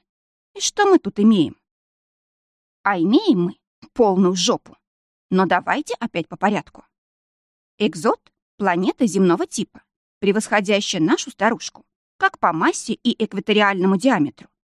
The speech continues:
так и по силе тяжести. Если принять силу гравитации Земли за единицу, то тут примерно один и два от нее, что уже как бы намекает на далеко не сахарные условия. Кроме того, водный баланс иной.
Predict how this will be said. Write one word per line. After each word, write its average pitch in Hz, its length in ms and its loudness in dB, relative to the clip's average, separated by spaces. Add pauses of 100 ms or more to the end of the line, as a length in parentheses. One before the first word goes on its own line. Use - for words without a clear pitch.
(140)
так 269 280 0
и 233 100 -4
по 202 120 -2
силе 185 280 -6
тяжести. - 560 -6 (500)
Если 190 400 -2
принять 170 440 0
силу 202 320 -4
гравитации 202 640 -2
Земли 196 340 0
за - 100 -4
единицу, 196 600 2 (500)
то 359 100 -4
тут - 240 -2
примерно 196 500 2
один 196 380 -2 (120)
и 285 100 -8
два 277 200 2
от - 120 -8
нее, 180 240 -4 (560)
что - 340 -4
уже 214 360 -4
как 208 180 -2
бы 185 100 -4
намекает 185 480 0 (360)
на 202 120 4
далеко 185 420 0
не 349 140 6
сахарные 180 480 -2
условия. 190 500 -4 (640)
Кроме 285 320 0
того, 190 340 -6 (200)
водный 190 420 2
баланс 170 500 -2
иной. 202 320 0